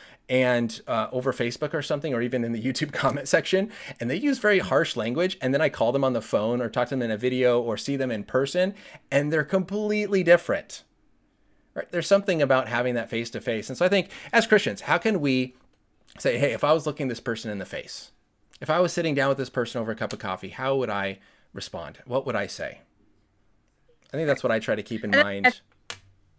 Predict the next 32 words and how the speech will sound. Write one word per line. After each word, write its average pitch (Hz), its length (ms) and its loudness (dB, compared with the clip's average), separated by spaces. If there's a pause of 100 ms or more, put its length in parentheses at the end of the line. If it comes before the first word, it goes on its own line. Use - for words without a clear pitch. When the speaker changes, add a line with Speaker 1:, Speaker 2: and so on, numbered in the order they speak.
Speaker 2:
students 226 720 -2
and 214 500 2
our 175 120 2
children, 170 640 -4 (560)
the 202 240 -2
idea 190 420 -6
that 180 160 -4 (140)
if - 160 -18
you're 226 80 -8
behind 233 300 -12
a 190 40 -18
screen, 175 680 -14 (220)
you 202 140 -10
feel 233 160 -2
like 214 100 -4
you're 190 120 -2
a 180 40 -4
faceless 180 460 -12
person, 160 480 -12 (420)
but 190 220 -4 (100)
there's 220 280 -4
someone 240 220 -10
on 196 80 -10
the 202 180 -16
other 202 200 -4
end 220 180 -6
of 208 80 -10
that 170 180 -4
that's 160 280 -8
reading 208 260 -12
those 156 260 -14
words, 156 560 -10